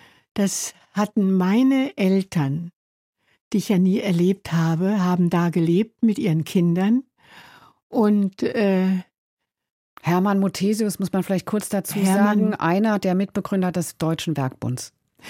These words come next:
Speaker 1: Ja, und ein ganz großartiger Architekt, auch in Großbritannien und auch bei uns, hat einen neuen Stil der Villa zu uns gebracht,
Speaker 2: Mhm.
Speaker 1: mit den riedgedeckten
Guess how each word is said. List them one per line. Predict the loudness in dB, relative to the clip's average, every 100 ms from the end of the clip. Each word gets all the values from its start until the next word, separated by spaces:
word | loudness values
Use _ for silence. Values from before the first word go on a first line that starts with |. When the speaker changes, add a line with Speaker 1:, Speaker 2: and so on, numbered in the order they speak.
| -20 -6
Speaker 1:
Ja, | 0 2 2 0
und | 0 -2 0
ein | 0 2 2 -2 -6 _ _
ganz | 0 2 2 0 -4 -6 -10 _ _ -8
großartiger | -2 2 2 0 -4 -8 -2 0 2 0 0 0 0 -2 -2
Architekt, | -2 0 0 -2 -2 -6
auch | 0 2 0 -4 -18 -10
in | -2 2 2 0 -2 -8 _ _ _ _ _ _ _ _
Großbritannien | -4 -2 0 -2 0 2 2 2 2 0
und | -2 -2
auch | -4 -4
bei | -4
uns, | 0 2 2 0 -2
hat | -2
einen | -2 0
neuen | 2 2 2 2
Stil | 0 -4 -2 0 2 2 0 -4 -20 _
der | -2 2
Villa | 2 4 2 0
zu | -2
uns | 0 0 0
gebracht, | -4 -4 0 -2 -2 -6
Speaker 2:
Mhm. | -8 -10 -18 -10 -4
Speaker 1:
mit | -2 0
den | 2 2
riedgedeckten | 2 2 0 -2 -2 -2 -4 -4 0 0 0